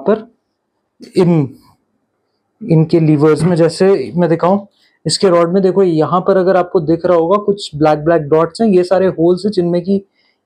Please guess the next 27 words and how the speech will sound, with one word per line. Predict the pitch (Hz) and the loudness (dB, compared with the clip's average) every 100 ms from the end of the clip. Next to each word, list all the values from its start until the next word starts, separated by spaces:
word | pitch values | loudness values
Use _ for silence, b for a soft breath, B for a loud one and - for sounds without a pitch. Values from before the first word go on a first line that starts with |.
| - | -2
ये | 160 180 226 | 2 4 2
pins | 220 208 165 | 2 0 0
जा | 185 | -2
करके | 170 180 170 196 | 0 -2 -2 -2
फंसेंगी | 156 139 165 165 214 | -2 -2 -2 0 0
और | 190 196 170 | 2 0 -2
ये | 139 185 226 240 _ _ _ _ - | -2 0 0 -2 _ _ _ _ -16
spring | - _ 170 233 240 | -16 _ 2 2 2
उस, | 202 - - _ - | 0 -2 -10 _ -8
इस | 143 202 - - - - | -4 -2 -4 -8 -10 -10
चीज़ | - 208 220 - | -2 0 2 0
को | 226 | -2
पूरे | 196 202 | 2 2
tension | 202 175 165 202 | 2 0 0 2
में | 196 | 2
बाहर | 165 170 | 2 2
रखेंगे | 165 165 202 | 0 0 0
ताकि | 226 185 202 | 0 0 0
bike | 165 160 - | 0 -2 -2
के | 208 | -4
swing | 202 165 165 | -2 0 0
आर्म | 165 160 | 0 0
पे | 202 | -2
ये | 175 160 | 0 0
अटैच | 147 160 165 | 0 -2 0
हो | 165 | 0
सके, | 143 143 147 | 0 -4 -4